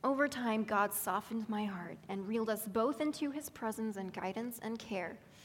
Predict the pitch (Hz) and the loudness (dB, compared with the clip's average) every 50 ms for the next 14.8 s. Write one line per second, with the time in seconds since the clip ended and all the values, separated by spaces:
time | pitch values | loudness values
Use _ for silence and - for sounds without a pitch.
0 | - - - - - - - - - - - - - - - - - 254 269 277 | -20 -20 -20 -20 -20 -20 -20 -20 -20 -20 -20 -20 -20 -20 -10 -2 2 6 8 8
1 | 302 302 294 302 294 311 294 294 285 269 254 277 277 269 269 262 240 - 247 254 | 10 8 8 8 6 6 6 8 6 6 6 6 4 4 4 4 2 2 2 2
2 | 254 254 240 240 233 - 196 - - - 247 247 269 285 277 302 311 294 - 320 | 2 2 2 2 0 0 -2 -4 0 2 4 4 4 2 0 0 -2 -4 -2 -2
3 | 339 330 330 - - - 233 285 277 269 277 269 269 269 - - 294 294 294 - | -2 -2 -2 -4 -4 4 6 8 10 10 8 8 6 2 0 0 0 0 0 -2
4 | - - 262 254 269 262 247 262 240 220 220 220 214 - 220 208 220 208 196 208 | -4 2 4 6 6 6 6 6 6 6 6 4 0 0 0 2 2 0 0 0
5 | 214 214 - 220 214 - 220 214 214 - - 214 214 - - - - - - - | -2 -2 -2 -4 -4 -4 -4 -6 -6 -6 -4 -4 -4 -4 -4 -10 -14 -14 -14 -6
6 | 214 233 220 - - - 311 302 294 247 240 226 - 214 226 233 233 - 226 226 | -4 0 0 0 0 2 4 4 4 4 4 2 2 2 2 4 2 2 2 0
7 | 226 220 214 226 - 226 214 208 208 202 208 208 - - - 208 208 202 185 165 | 0 0 -2 -2 -4 -4 -2 -2 -2 -2 -2 -2 -2 -4 -4 -2 -4 -4 -6 -8
8 | - - - - - - - - - - - - - - - - - - - - | -10 -10 -16 -18 -20 -20 -20 -20 -20 -20 -20 -20 -20 -20 -20 -20 -20 -20 -20 -20
9 | - - - - - - - - - - - - - - - - - - - - | -20 -20 -20 -20 -20 -20 -20 -20 -20 -20 -20 -20 -20 -20 -20 -20 -20 -18 -6 0
10 | 220 269 262 262 285 311 302 302 302 302 - 285 277 277 269 254 233 - 220 214 | 2 4 6 8 6 6 6 4 0 0 2 4 4 4 4 2 0 0 -2 -2
11 | 190 - - 220 208 202 202 196 196 196 214 208 196 196 190 - - - - - | -2 -2 -2 -2 0 0 0 -2 -2 -2 -2 -4 -2 -2 -4 -6 -8 -16 -14 -10
12 | - - 311 320 311 285 302 320 302 277 220 214 208 - - 220 214 208 202 196 | -6 -2 -2 0 0 2 2 2 2 2 0 -2 -4 -2 -2 -2 0 0 0 -2
13 | 190 202 226 262 277 277 277 294 302 294 - 320 302 - 349 349 349 - - - | -2 -2 0 0 0 0 0 0 0 -2 -4 -6 -6 -4 -6 -6 -6 -8 -10 -10
14 | - - 277 277 - - - 285 - - - 240 220 190 185 185 | -6 -6 -6 -6 -6 -12 -12 -12 -12 -10 -4 -4 -4 -4 -4 -8